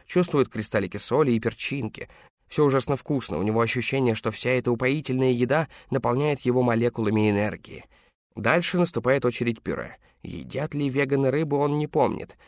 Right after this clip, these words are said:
Отдавая должное сомнению и из уважения к Люси, он съедает только небольшой кусочек лососины, которую находит невозможной вкуснятиной. От компота он и подавно на седьмом небе.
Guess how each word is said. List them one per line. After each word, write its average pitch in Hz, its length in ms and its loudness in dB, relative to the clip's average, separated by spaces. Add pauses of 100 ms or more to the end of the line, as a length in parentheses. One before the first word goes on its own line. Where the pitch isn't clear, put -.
Отдавая 113 380 2
должное 120 380 4
сомнению 113 720 2 (180)
и 117 100 0
из 113 100 2
уважения 107 460 2
к - 60 -12
Люси, 156 400 -2 (140)
он 127 140 -2
съедает 123 400 2
только 123 220 0
небольшой 117 420 2
кусочек - 520 -6
лососины, 165 580 0 (140)
которую 165 440 2
находит 143 480 0
невозможной 110 680 -2
вкуснятиной. - 720 -12 (240)
От 113 160 -2
компота 127 460 2
он 135 140 4
и 127 120 -4
подавно 110 560 0
на 127 140 4
седьмом 101 440 -2
небе. - 360 -8